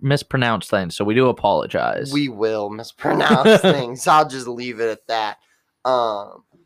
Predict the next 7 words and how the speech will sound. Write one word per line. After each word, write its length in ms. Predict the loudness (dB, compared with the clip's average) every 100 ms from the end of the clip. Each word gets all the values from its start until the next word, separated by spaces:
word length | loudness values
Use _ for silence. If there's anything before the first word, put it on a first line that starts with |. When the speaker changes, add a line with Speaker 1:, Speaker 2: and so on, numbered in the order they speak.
| -14
Speaker 2:
so 140 | -6
yeah, 240 | 0 0 -2
Saint 360 | -4 -4 -4
Nick, 440 | -4 -4 -4 -10 _ _ _ _ _ _ _ _ -6
it's, 220 | -4 0
uh, 300 | 2 4 2
w-, 260 | 0 -8